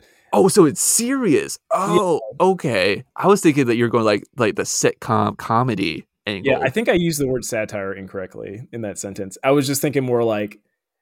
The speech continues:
Speaker 2: the, like, the Jedi are, like, normal people in the Star Wars world actually view them as, like, people in a cult. <laughs> And they're, like, a part of the government,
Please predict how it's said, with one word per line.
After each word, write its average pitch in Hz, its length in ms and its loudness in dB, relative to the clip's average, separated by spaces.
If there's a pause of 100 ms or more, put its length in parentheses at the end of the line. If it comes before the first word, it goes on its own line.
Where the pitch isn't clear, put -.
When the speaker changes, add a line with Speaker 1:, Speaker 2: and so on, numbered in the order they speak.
(220)
Speaker 2:
the, 120 480 2
like, 131 220 2
the 131 80 -2
Jedi 120 400 2 (100)
are, 104 380 -2 (680)
like, 139 140 0
normal 135 300 0
people 117 480 -2
in 117 120 0
the 113 60 -6
Star 107 220 -4
Wars 101 180 -4
world 98 300 -8
actually 101 420 -2
view 98 220 -2
them 90 200 -6
as, 95 520 -6 (220)
like, - 200 -12 (380)
people 101 320 -6
in 90 60 -8
a 90 40 -10
cult. - 360 -10 (460)
<laughs> - 220 -10 (300)
And 120 440 -4 (440)
they're, 127 160 2
like, 123 140 0
a 113 40 -4
part 113 220 0
of 113 40 -2
the 110 60 -2
government, 98 600 -6